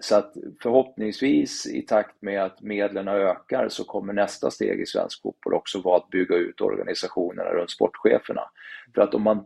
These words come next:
tänker till lite grann kring den frågan, så kan man ju konstatera att sportchefsrollen ur ett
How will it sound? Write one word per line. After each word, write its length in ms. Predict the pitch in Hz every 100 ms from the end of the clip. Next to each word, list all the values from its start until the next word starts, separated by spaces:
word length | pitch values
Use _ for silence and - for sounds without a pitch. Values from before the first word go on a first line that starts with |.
| _
tänker 320 | 117 113 120
till 340 | - 156 165
lite 280 | 151 120 104
grann 340 | 120 143 147 110
kring 220 | 104 95
den 240 | 92 92 -
frågan, 540 | 110 104 - - - - _ - -
så 140 | - -
kan 160 | 107
man 80 | 101
ju 40 | 101
konstatera 640 | 107 101 101 120 139 127
att 80 | 90
sportchefsrollen 960 | - 101 - 101 92 110 123 139 131 117
ur 220 | 107 101
ett 120 | 98